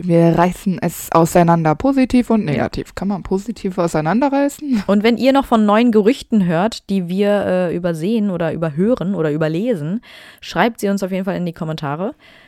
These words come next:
Speaker 2: Dann
Speaker 1: Ja.
Speaker 2: werden wir das alles auch noch sammeln und, ähm,
Speaker 1: Nachholen.
Speaker 2: eure Kommentare werden uns nicht entgehen. Die werden wir auf jeden Fall lesen und dann können wir uns dazu auch nochmal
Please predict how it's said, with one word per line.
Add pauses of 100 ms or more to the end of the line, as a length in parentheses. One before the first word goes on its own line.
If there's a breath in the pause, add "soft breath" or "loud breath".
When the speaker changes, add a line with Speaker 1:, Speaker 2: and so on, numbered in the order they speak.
(120)
Speaker 2:
Dann
Speaker 1:
Ja.
Speaker 2:
werden
wir
das
alles
auch
noch
sammeln
und,
ähm,
Speaker 1:
Nachholen.
Speaker 2:
eure
Kommentare
werden
uns
nicht
entgehen.
Die
werden
wir
auf
jeden
Fall
lesen
und
dann
können
wir
uns
dazu
auch
nochmal